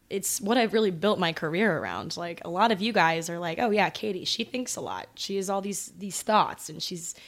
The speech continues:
articulating how she feels and she has a bad date and talks about it for seventeen years." Like, I don't know. I guess it's one of those things where you, you love it or you hate it. Take me or leave me. I mean, I'm certainly operating in that way of, like,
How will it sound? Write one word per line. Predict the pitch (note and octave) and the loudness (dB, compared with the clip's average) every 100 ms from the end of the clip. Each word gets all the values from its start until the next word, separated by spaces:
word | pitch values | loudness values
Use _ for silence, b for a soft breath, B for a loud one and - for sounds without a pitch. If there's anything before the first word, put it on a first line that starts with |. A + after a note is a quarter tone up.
| B B | B B
articulating | G3+ - B3 A#3+ G#3 F#3+ | -6 -4 -2 0 0 -2
how | F#3+ | -2
she | F3+ F#3 | -4 -6
feels | - A#3 F#3 C#3+ D#3+ | -6 0 0 -2 -8
and | D#3+ | -4
she | - F#3+ F3+ F3 B B B | -4 -4 -8 -10 B B B
has | - G3 G3+ | -4 -2 0
a | F#3+ | -2
bad | G3 G3+ G3+ | 0 0 2
date | A3+ G#3+ F3 | 4 4 0
and | E3 | -8
talks | - G#3+ - | -6 -6 -4
about | G3 F#3 | -6 -6
it | |
for | F#3+ | -6
seventeen | F#3 - G3+ G3 - G#3+ G3+ | -8 -4 -2 -2 0 2 4
years." | G#3+ G#3+ - F#3 F#3+ | 4 2 -2 -4 2
Like, | G3 G#3 - - - | 4 4 -2 -6 2
I | B3+ | 4
don't | D4 C#4+ | 4 2
know. | D#4 F3+ | 2 2
I | F3+ | 2
guess | G3+ A3 A3 | 0 -2 -2
it's | - | -4
one | G3+ | -4
of | G3 | -2
those | F#3 | -2
things | G#3+ G#3+ | -2 -2
where | F#3+ F3+ | -2 -2
you, | F#3 F#3 F#3 | -4 -10 -12
you | F3+ F3+ | -8 -2
love | G#3 B3 | 2 4
it | B3 | 4
or | G#3 | 2
you | F#3 | -2
hate | E3+ A3 A3 | -2 0 0
it. | A3 - | 0 0
Take | A3+ A3+ | 0 0
me | A3 G3+ | 0 -2
or | F3+ | -2
leave | F3+ G#3+ G3 | -4 -6 -4
me. | G#3+ G#3 G3+ B B B B - | -4 -4 -6 B B B B -12
I | |
mean, | G3 F#3 | -8 -4
I'm | F#3 G3 | -2 0
certainly | G3 G3+ G3 F#3+ F#3 _ _ - - | 0 -2 -4 -8 -12 _ _ -16 -8
operating | F#3 G3 F#3 F3+ | -6 -4 -6 -4
in | F3 | -4
that | E3+ | -4
way | F3 F3+ E3+ | -2 -2 -4
of, | E3 | -4
like, | E3 E3 - | -6 -6 -12